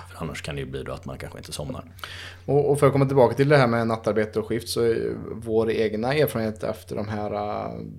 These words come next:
Speaker 2: flera år nu vi har jobbat med och coachat, äh, klienter, så ser jag ett mönster att det är otroligt svårt att coacha någon som faktiskt jobbar typ konstant natt. Alltså, för det blir svårt att generera den energin som krävs för att få till den förändringen om vi inte...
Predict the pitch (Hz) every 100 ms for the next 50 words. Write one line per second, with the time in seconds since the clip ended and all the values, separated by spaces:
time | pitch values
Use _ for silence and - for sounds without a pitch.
0 | - 92 - 110 107 107 110 104 107 104
1 | 107 131 131 135 120 110 92 - - 65
2 | 64 64 120 101 107 - 110 - - -
3 | - - - 117 110 107 135 127 101 90
4 | 120 101 113 107 104 104 113 104 104 -
5 | 113 123 135 92 - - - - 110 -
6 | - 110 110 - 117 107 101 - 101 101
7 | 101 107 110 - 104 101 104 107 101 107
8 | 90 - - - - - - 110 101 92
9 | 90 - - - - - - - 110 110
10 | 104 110 104 107 - 107 104 101 - -
11 | 90 92 113 113 110 104 104 104 101 -
12 | 123 110 113 107 113 101 104 101 - 101
13 | 98 113 101 101 117 123 110 107 104 104
14 | - 101 101